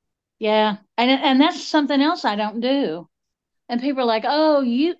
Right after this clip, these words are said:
now, you used to be a costume designer. I bet your Halloween costume is wonderful." I'm like, "I don't, I don't wear Halloween costumes. Sorry, 'cause I'm doing other things."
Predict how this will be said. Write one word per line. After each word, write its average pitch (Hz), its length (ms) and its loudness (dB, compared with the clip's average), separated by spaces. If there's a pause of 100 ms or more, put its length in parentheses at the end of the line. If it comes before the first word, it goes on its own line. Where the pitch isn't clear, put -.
(340)
now, 214 100 -8
you 233 200 -4
used 370 180 -8
to 269 60 -6
be 220 120 -2
a 196 80 -6
costume 240 600 -4
designer. 190 420 -4
I 254 120 0
bet 302 200 0
your 262 120 -2
Halloween 214 560 -4
costume 196 460 -6
is 180 120 -6
wonderful." 180 920 -4 (360)
I'm 226 100 -2
like, 226 200 0
"I 269 100 2
don't, 285 260 2 (720)
I 247 120 -2
don't 285 300 0 (260)
wear 247 300 0
Halloween 185 360 -2
costumes. 156 600 -10 (600)
Sorry, 214 420 0 (680)
'cause 220 120 2
I'm 240 140 4
doing 247 220 4
other 208 220 2
things." 190 440 -2